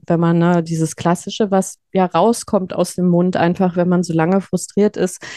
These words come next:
dieses Du und immer und nie. Ähm,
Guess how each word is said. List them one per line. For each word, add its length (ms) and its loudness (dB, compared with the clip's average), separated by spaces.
dieses 340 -2
Du 260 2
und 160 0
immer 380 4
und 220 0
nie. 380 4
Ähm, 600 2